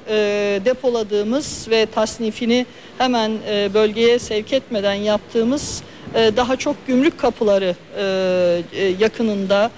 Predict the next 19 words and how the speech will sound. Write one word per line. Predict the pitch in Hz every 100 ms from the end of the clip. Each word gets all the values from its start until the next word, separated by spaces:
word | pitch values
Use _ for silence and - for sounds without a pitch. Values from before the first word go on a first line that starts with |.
| - - -
Edirne'de, | 226 226 220 208 214 214
İstanbul'da, | - 233 208 214 208 214 208 208 - - -
e, | 202 202 196 196 185 190 131
o-, | 202 - 220
olmak | 214 208 -
üzere, | 214 202
Tekirdağ'da | 202 220 226 220 202 196 202
olmak | 190 196 202 196 -
üzere | 185 202 269 277 - -
on | 294
altıda | 262 214 240 277
yurt | 285 277 -
dışı | - 220
depomuz | 208 196 240 262 -
var. | 269 277 - - - - 233
E, | 220 214 214 214 208 -
toplamda | 269 262 233 240 285
seksen | - 254 - 247 233 233
dört, | 254 - -